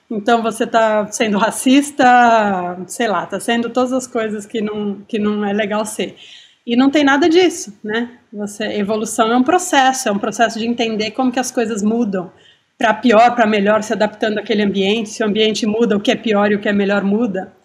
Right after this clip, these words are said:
E isso é uma coisa muito difícil de entender pra quem não estudou evolução. Então, é, e fora que tem um histórico grande, né, de, da teoria da evolução ser usada de uma maneira,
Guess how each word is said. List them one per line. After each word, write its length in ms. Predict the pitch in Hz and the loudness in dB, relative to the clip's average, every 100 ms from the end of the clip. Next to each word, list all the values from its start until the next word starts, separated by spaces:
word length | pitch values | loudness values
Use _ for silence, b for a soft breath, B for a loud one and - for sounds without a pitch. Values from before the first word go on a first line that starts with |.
| b b b | b b b
E 80 | 233 | -8
isso 140 | 233 262 | -2 0
é 40 | |
uma 140 | 262 | 2
coisa 220 | 262 254 247 | 2 2 2
muito 260 | 269 277 | 0 -2
difícil 540 | 247 254 262 247 - 226 | -4 -4 -2 -4 -4 -4
de 480 | 214 240 240 226 220 | -2 -2 -2 -4 -6
entender 760 | 226 233 226 208 208 214 208 b b b b | -4 -4 -2 -2 0 0 -4 b b b b
pra 140 | - 214 | -6 -2
quem 180 | 262 233 | 2 4
não 200 | 240 262 | 6 4
estudou 360 | 254 214 220 | 2 -2 0
evolução. 680 | 226 226 226 - - 165 - | 0 0 -4 -6 -6 -6 -8
Então, 220 | - 208 208 | -8 -2 0
é, 220 | 196 185 | -2 -4
e 380 | 196 202 269 254 | -6 -8 -12 -14
fora 300 | - 240 277 | 2 2 2
que 100 | 294 | 0
tem 100 | 302 | 4
um 120 | 320 | 4
histórico 600 | 330 - 233 214 233 262 | 4 2 4 4 2 -4
grande, 580 | 214 180 214 226 240 196 | -4 -2 2 4 4 2
né, 220 | 196 208 | 0 -2
de, 260 | 208 196 196 | -2 -2 -4
da 140 | 175 196 | -4 -6
teoria 300 | 214 196 196 | -4 -2 -2
da 80 | |
evolução 400 | 196 202 208 220 | -4 -4 -4 -4
ser 120 | 214 233 | -4 -4
usada 280 | 214 208 208 | -2 -2 -4
de 80 | |
uma 120 | 214 214 | -6 -6
maneira, 540 | 214 208 202 208 208 | -4 -2 -2 -2 -6